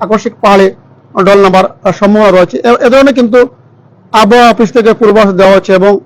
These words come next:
এই যে পূর্বাভাস বিষয়টি উপজেলা নির্বাহী কর্মকর্তা প্রত্যেকটি ইউনিয়নে যারা আমাদের কানাইঘাটে যারা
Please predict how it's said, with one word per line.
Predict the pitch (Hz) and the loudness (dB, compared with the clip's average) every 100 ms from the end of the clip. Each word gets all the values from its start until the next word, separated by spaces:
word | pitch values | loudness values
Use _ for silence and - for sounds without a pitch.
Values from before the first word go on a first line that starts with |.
| - | -4
এই | 240 262 277 302 _ | 0 2 0 -4 _
যে | 226 | -6
পূর্বাভাস | 233 226 247 233 | -2 0 0 0
বিষয়টি | 220 240 226 233 - _ _ _ _ - | 0 0 0 -2 -4 _ _ _ _ -8
উপজেলা | 208 233 233 | -2 2 2
নির্বাহী | 226 208 220 240 | 2 2 2 2
কর্মকর্তা | 226 208 190 196 214 214 | 0 0 0 -2 0 -2
প্রত্যেকটি | 220 220 - 233 247 | -2 -6 -2 -4 -2
ইউনিয়নে | 247 233 233 240 254 214 | -2 2 2 4 2 2
যারা | 202 | 2
আমাদের | 190 190 | 0 -2
কানাইঘাটে | 185 190 185 185 | -2 -2 0 0
যারা | 185 196 | 0 0